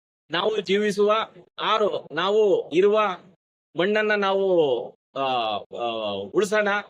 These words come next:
ಆಮೇಲೆ ನಮ್ಮ ಜೀವನ ಕ್ರಮವನ್ನ ನಾವು ಚೇ-, ಪರಿವರ್ತನೆ ಮಾಡ್ಕೊಂಡು ನಮ್ಮ ಜೀವನವನ್ನ ಚೆನ್ನಾಗಿಟ್ಕೊಳ್ಳೋಣ.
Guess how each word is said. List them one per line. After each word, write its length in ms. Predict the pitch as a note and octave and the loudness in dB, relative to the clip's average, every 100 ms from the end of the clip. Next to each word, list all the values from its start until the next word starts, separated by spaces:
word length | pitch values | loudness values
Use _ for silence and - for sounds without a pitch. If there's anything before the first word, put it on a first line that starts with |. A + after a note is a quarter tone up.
| _ _ _ _ _ _ _ _ _ - | _ _ _ _ _ _ _ _ _ -6
ಆಮೇಲೆ 280 | F#3+ G#3+ | 0 0
ನಮ್ಮ 240 | G#3 F#3 F#3 | 0 -2 -2
ಜೀವನ 360 | C#3+ F#3 A3 A3 | 0 2 2 2
ಕ್ರಮವನ್ನ 460 | G#3 G3+ G3+ G3 G3+ | 0 -2 -2 -2 -2
ನಾವು 200 | F#3+ F3+ | -2 -2
ಚೇ-, 680 | E3+ F3+ F#3+ D#3+ C#3 - - _ _ _ - | 0 0 2 0 -2 -6 -14 _ _ _ -4
ಪರಿವರ್ತನೆ 480 | F3 G#3+ G#3 G3 | 0 0 0 -2
ಮಾಡ್ಕೊಂಡು 680 | F#3+ F3 E3+ A#3 G3 G#3 - _ E3+ | -2 -2 -2 -2 0 0 -2 _ -4
ನಮ್ಮ 200 | F3+ E3+ | -2 -2
ಜೀವನವನ್ನ 580 | D3 G3+ A3 G#3+ G#3 | 2 2 2 2 0
ಚೆನ್ನಾಗಿಟ್ಕೊಳ್ಳೋಣ. 760 | F#3+ F3 F#3 G3 F#3+ F#3 F#3 F3+ | -2 -2 -2 -2 -2 0 0 0